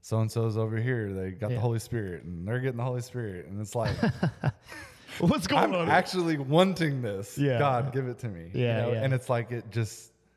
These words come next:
Speaker 1: I think it, he does that because he's got something, not that they don't have something special. Obviously, they're getting something special.
Speaker 2: Yeah, yeah.
Speaker 1: But it's like,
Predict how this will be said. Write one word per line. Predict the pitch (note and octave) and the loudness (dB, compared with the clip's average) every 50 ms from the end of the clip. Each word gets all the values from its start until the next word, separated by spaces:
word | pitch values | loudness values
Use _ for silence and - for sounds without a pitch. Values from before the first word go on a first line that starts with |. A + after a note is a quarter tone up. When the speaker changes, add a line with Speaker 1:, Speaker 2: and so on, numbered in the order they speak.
| _ _ _ _ _ _ _ _ _ _ - | _ _ _ _ _ _ _ _ _ _ -12
Speaker 1:
I | G#2+ G#2+ | -10 -10
think | G#2 - - C3 C#3 C3+ E3 | -8 -6 -6 -6 -4 -4 -4
it, | C#3+ G#2 - - | -6 -6 -6 -8
he | G2+ A2+ G#2+ | -8 -8 -8
does | G2 F#2+ G#2+ G#2+ A#2 C3 A#2+ | -8 -6 -4 -2 -2 -2 -2
that | A#2 G#2 G2+ E2+ | -2 -4 -4 -4
because | G2+ - - A2 G2 | -6 -6 -6 -6 -6
he's | G2+ G2+ F2+ F#2+ | -6 -8 -8 -8
got | G2 G2+ G2+ G2 - | -6 -6 -6 -6 -8
something, | - - - A#2 A2 G#2+ - - F#2 F#2 F2+ E2+ E2 E2+ - - - _ _ - | -10 -10 -8 -6 -6 -6 -6 -8 -8 -8 -8 -8 -8 -10 -12 -16 -20 _ _ -4
not | - D#3 G3 - | -4 -4 -2 -4
that | F#3+ - | -6 -6
they | - D3 C#3+ | -4 -4 -2
don't | C#3 C3+ A2 F#2 | -2 -2 -4 -4
have | G2 A#2 A2+ A2 G#2 | -6 -6 -6 -6 -6
something | - A#2 A2 - C3 | -6 -8 -8 -8 -8
special. | - - F#2+ - A#1+ | -10 -10 -10 -8 -8
Obviously, | E2 G2+ G2 F#2 E2 D#2+ F2+ F2+ | -8 -8 -10 -10 -12 -12 -12 -12
they're | F2 E2 | -10 -10
getting | G2 F#2+ C#2+ | -10 -10 -10
something | C2+ G2 E2+ C2 - | -10 -10 -12 -12 -12
special. | - - F2+ D#2+ - - | -12 -12 -12 -10 -4 0
Speaker 2:
Yeah, | B2 A#2 G#2+ G2+ | 0 2 2 0
yeah. | G2+ G#2 - G#2+ A2 - _ _ _ _ _ _ _ | -2 -4 -6 -8 -10 -12 _ _ _ _ _ _ _
Speaker 1:
But | G#2+ A2+ A2+ | -2 0 0
it's | G#2+ - - | 0 -2 -4
like, | G#2 F#2+ F2+ E2+ E2 - - | -4 -4 -4 -4 -6 -10 -14